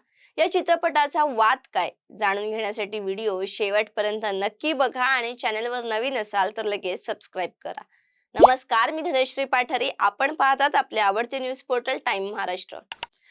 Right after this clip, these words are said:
मनाचे श्लोक या चित्रपटाच्या नावावरून मृण्मयी देशपांडे दिग्दर्शित या मराठी चित्रपटाचे शोज काही हिंदुत्ववादी संघटनांनी पुण्यासह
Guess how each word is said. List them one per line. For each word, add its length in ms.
मनाचे 460
श्लोक 360
या 140
चित्रपटाच्या 680
नावावरून 800
मृण्मयी 460
देशपांडे 540
दिग्दर्शित 880
या 80
मराठी 420
चित्रपटाचे 760
शोज 440
काही 320
हिंदुत्ववादी 840
संघटनांनी 800
पुण्यासह 640